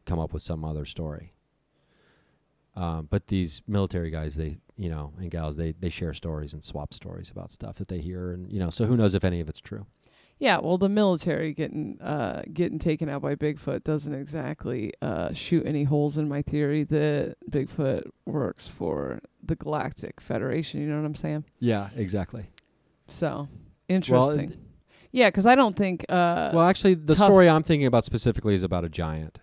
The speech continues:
Speaker 1: It's not about Bigfoot necessarily, but some people speculate that they might be the same thing.
Speaker 2: Yeah.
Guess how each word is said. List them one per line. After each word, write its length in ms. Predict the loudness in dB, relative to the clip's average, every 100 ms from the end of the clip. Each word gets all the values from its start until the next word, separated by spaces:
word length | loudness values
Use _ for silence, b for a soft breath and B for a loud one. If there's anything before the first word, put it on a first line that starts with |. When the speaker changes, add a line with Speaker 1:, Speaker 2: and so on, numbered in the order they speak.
| -12
Speaker 1:
It's 160 | -6
not 160 | -2 -2
about 240 | -2 -4
Bigfoot 340 | -6 -10 -12 -16 _ -10
necessarily, 540 | -8 -8 -8 -8 -4
but 220 | 0 0 -2 B -4
some 180 | 2 4
people 200 | 4 4
speculate 420 | 2 4 4 2
that 100 | 0
they 80 | 0
might 200 | 0 0
be 80 | -4
the 100 | -6
same 240 | -8 -8
thing. 200 | -10 -14 _ _ -6
Speaker 2:
Yeah. 280 | -6 -4